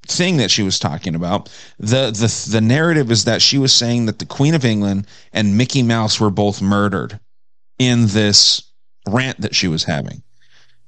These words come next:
But someone that understands Spanish much better than we do was saying,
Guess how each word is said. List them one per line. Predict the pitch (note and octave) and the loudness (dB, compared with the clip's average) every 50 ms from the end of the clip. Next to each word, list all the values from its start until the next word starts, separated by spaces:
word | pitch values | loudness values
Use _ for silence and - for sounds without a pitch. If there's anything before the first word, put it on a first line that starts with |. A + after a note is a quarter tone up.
| - - - - | -20 -20 -8 -4
But | - E3+ F#3 D#3 D3+ D#3 - - | -2 -2 0 0 -2 -2 0 0
someone | - D3+ D3 D#3+ F3 | 0 2 2 0 0
that | D#3+ D3 | 0 0
understands | D3 D3 C#3 B2+ - - C3+ B2 A2+ - | 2 2 2 2 2 2 2 2 2 0
Spanish | - - A#2 A2+ A#2+ A#2+ - | 0 0 2 2 2 2 2
much | A#2+ A2+ - - | 0 0 0 0
better | A2+ A2 G#2+ | 0 0 0
than | G2+ G2 | 2 0
we | G2 A2+ B2 A2 | 2 2 0 0
do | F2 C#2+ C#2 G2 A#2+ - - - - - - - | -2 -4 -4 -6 -8 -10 -14 -20 -20 -20 -18 -6
was | - A2 - | -2 2 2
saying, | - - C3+ B2 A#2+ A#2+ A#2 A2+ | 4 4 4 2 2 2 0 0